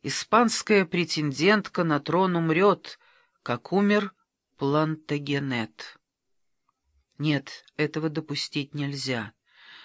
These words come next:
Я вижу, что сейчас не мой час. Я даже перестала молиться. Я не спрашиваю, в чём моя судьба, но бежать я ещё могу. И, судя по всему, бежать сейчас —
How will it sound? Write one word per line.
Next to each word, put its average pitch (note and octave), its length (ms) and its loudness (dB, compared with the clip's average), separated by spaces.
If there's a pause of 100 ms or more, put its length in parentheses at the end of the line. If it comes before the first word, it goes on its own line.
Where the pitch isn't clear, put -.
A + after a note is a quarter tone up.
(260)
Я D#3+ 160 0
вижу, F3 260 0
что - 220 -4
сейчас E3 600 -2
не E3 140 -2
мой D3 300 0
час. - 520 0 (600)
Я D3 160 -4
даже D#3 280 -2
перестала C#3 640 -4
молиться. C3 760 -6 (580)
Я G3 260 4
не F3+ 140 -2
спрашиваю, C#3 920 0 (220)
в - 120 -10
чём F#3 260 4
моя E3 360 2
судьба, D#3+ 680 2 (580)
но D3+ 200 2
бежать D3+ 640 2
я D3 180 0
ещё C#3 420 0
могу. C3 500 -2 (520)
И, D#3+ 100 2
судя G3+ 340 6
по F3 140 0
всему, F#3 380 0
бежать E3 460 2
сейчас — G3+ 720 4